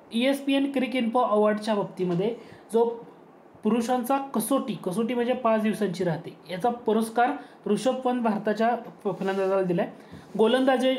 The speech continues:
दाजीचा पुरस्कार कोणाला दिलाय? काईल जेमिसनला मिळालाय. काईल जेमिसन कोणत्या देशाचा आहे तो? न्यूझीलंड देशाचा आहे काईल जेमिसन. ठीक आहे, सर्वोत्तम कर्णधार म्हणून केन विल्यमसनची निवड झाली आणि टी ट्वेंटी फलंदाज म्हणून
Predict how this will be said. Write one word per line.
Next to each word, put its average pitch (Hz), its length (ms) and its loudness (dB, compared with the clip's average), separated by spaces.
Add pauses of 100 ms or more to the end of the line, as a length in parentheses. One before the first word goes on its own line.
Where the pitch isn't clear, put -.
दाजीचा 220 440 2
पुरस्कार 226 440 2
कोणाला 220 360 2
दिलाय? 208 260 4 (360)
काईल 214 260 2
जेमिसनला 214 500 2
मिळालाय. 180 360 0
काईल 185 320 0
जेमिसन 165 420 0 (160)
कोणत्या 202 240 0
देशाचा 214 420 0
आहे 208 160 0
तो? 247 180 0
न्यूझीलंड 185 520 0
देशाचा 160 400 -4
आहे 139 160 -10 (120)
काईल 165 240 -2
जेमिसन. 143 400 -8 (520)
ठीक 233 140 -2
आहे, 285 80 2 (400)
सर्वोत्तम 240 440 2
कर्णधार 240 460 2
म्हणून 240 320 0
केन 240 200 2
विल्यमसनची 226 600 2
निवड 208 260 4
झाली 190 220 -2 (400)
आणि 196 140 0
टी 233 200 0
ट्वेंटी 254 320 0
फलंदाज 220 480 2
म्हणून 202 280 2